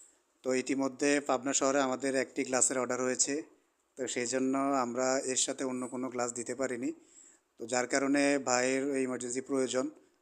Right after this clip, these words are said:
আজকে আমরা এসে পরিবহনের মাধ্যমে ওনাকে পাঠিয়ে দিব। তো আপনারা অনেকেই জানেন, একটা ডাইনিং টেবিলের গ্লাস যখন আমরা এসে পরিবহনে পাঠাই,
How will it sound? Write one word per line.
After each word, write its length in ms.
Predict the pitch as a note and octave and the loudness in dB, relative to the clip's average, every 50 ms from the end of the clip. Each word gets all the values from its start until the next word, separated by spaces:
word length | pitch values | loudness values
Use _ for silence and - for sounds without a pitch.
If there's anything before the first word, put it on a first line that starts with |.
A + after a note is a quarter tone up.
| _ _ - | _ _ -2
আজকে 260 | A#2+ - - - C#3 | 0 2 2 2 2
আমরা 380 | B2+ B2 B2 B2 C3 C3+ C3+ C3 | 0 0 0 0 2 2 2 2
এসে 180 | A#2+ B2 C3+ | 0 -2 -4
পরিবহনের 380 | B2 C3 C3 C3 B2 B2+ C3 C3 | -4 -2 -2 -2 -2 -2 -4 -2
মাধ্যমে 380 | B2+ B2+ A#2+ A#2 - B2 B2+ B2+ | -2 -4 -4 -4 -6 -6 -6 -4
ওনাকে 240 | B2 A#2+ A#2 B2 | -4 -6 -6 -6
পাঠিয়ে 300 | B2 - A#2+ A2+ - A#2+ | -6 -6 -6 -6 -6 -6
দিব। 280 | B2 B2+ B2 A#2 C3+ D#3 - - - - _ - _ _ _ _ _ _ _ | -6 -6 -2 -2 -2 -2 -2 -6 -14 -20 _ -20 _ _ _ _ _ _ _
তো 240 | - B2+ B2+ B2+ B2+ | -4 -2 -2 0 0
আপনারা 360 | B2 B2 - C#3+ C#3+ C#3+ C#3+ | -2 -2 0 0 0 2 0
অনেকেই 260 | C#3+ C3+ C#3 C3 D#3 | 0 -2 -2 0 -2
জানেন, 360 | C#3+ C#3+ D3 D3+ C#3 C3+ C3+ C3+ | 0 2 2 2 2 2 0 0
একটা 420 | B2 A#2+ - - D3 C3+ C3+ C3+ | -2 -4 -6 -4 -2 0 0 0
ডাইনিং 340 | C3 B2+ A#2+ A#2+ A#2+ B2+ C3 | -2 -2 -2 -2 -2 -4 -4
টেবিলের 440 | - C#3 C3 B2+ C3+ B2+ C3 C3 B2+ | -4 -4 -2 -2 -2 -2 -2 -2 -2
গ্লাস 260 | B2 B2 B2 B2+ A#2 | 0 0 0 0 0
যখন 280 | A#2+ B2+ A#2 C3+ C3 | -2 -4 -4 -4 -6
আমরা 220 | C3 B2+ B2+ B2+ A#2+ | -6 -4 -4 -4 -4
এসে 160 | A2 - C3 | -4 -4 -6
পরিবহনে 360 | A#2+ C3 B2 A#2+ B2 B2 C3 | -6 -6 -6 -6 -6 -8 -8
পাঠাই, 420 | B2 - B2 A2+ - B2 A#2 A#2 | -6 -6 -6 -4 -2 -4 -4 -4